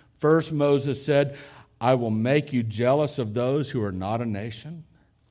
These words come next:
I will make you angry by a nation that lacks understanding.'" Then in the next chapter, Paul says, "I ask then, have they, Israel, stumbled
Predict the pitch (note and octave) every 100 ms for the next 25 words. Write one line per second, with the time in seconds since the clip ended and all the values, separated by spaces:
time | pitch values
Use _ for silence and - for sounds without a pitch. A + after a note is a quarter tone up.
0 | - - - C#3 C#3+ D3 E3 D#3+ C3+ -
1 | C#3 E3 E3+ E3+ C#3+ B2+ A2+ A#2 D#3 -
2 | C#3+ A#2 - F2 F2+ A2+ C#3+ - C#3 A#2+
3 | G#2 - A2+ G#2+ A#2+ B2 D3+ D3 _ _
4 | _ _ _ _ - - _ - C#3+ C#3
5 | C#3 C#3 C#3+ - D3+ C3 C3 C#3 A2+ -
6 | _ _ _ _ _ _ _ _ _ _
7 | _ - B2 B2 A#2 B2+ A2+ G#2+ G#2+ G#2+
8 | - _ G#2+ G#2+ F#2 A#2 D3+ D#3+ - A#2+
9 | G2 D#2+ D#2 D#2 B2+ A#2 G2 A2+ B2+ C3
10 | C3+ C#3+ D3+ - - C#3 C#3+ F3 F#3